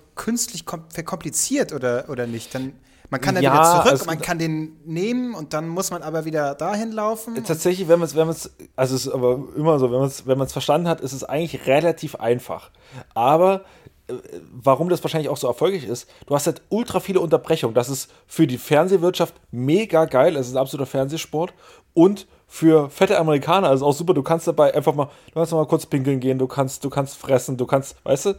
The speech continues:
Speaker 2: deswegen
Speaker 1: Ja, das,
Speaker 2: auch
Speaker 1: ja.
Speaker 2: dieses ganze Zinnober, diesen, dieses ganze Bromborium um den Fu-, Super Bowl ist ja auch deswegen super, weil ja alle dann Snack Stadium und bla und heute wird geil gefressen und so, auch in Deutschland ist es ja mittlerweile angekommen.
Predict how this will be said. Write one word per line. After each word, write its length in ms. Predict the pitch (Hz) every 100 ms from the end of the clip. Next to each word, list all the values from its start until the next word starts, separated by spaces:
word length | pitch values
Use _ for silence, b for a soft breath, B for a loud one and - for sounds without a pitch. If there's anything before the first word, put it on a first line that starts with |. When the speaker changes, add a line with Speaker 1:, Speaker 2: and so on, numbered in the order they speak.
| B B B
Speaker 2:
deswegen 180 | 135 135
Speaker 1:
Ja, 60 | 131
das, 60 | 143
Speaker 2:
auch 140 | -
Speaker 1:
ja. 60 | - 135
Speaker 2:
dieses 160 | 147
ganze 300 | 175 175 170
Zinnober, 640 | - 165 147 185 220 196 151
diesen, 720 | 139 147 139 139 131 127 151
dieses 200 | 135 127
ganze 300 | 156 160 139 B B -
Bromborium 580 | 156 135 196 240 180 143
um 160 | 143
den 120 | 135
Fu-, 140 | - 131
Super 200 | 135 180
Bowl 180 | 131 127
ist 60 |
ja 60 | 127
auch 140 | 131 -
deswegen 280 | 156 180 160
super, 360 | 131 147 175 170 B B B
weil 100 | 131
ja 100 | 135
alle 160 | 143 151
dann 180 | 147 139
Snack 400 | - 127 135 -
Stadium 540 | - 123 131 135 135
und 280 | - 170 -
bla 240 | 110 110 123
und 200 | 135 131
heute 220 | 139 135
wird 180 | 135 -
geil 220 | 120 139
gefressen 600 | 139 - 113 - 135 120
und 200 | 123 123
so, 160 | 123 -
auch 140 | 151
in 80 | 123
Deutschland 260 | - 139
ist 60 | 110
es 100 | 113
ja 60 | 107
mittlerweile 320 | 107 101 92
angekommen. 380 | 113 101 104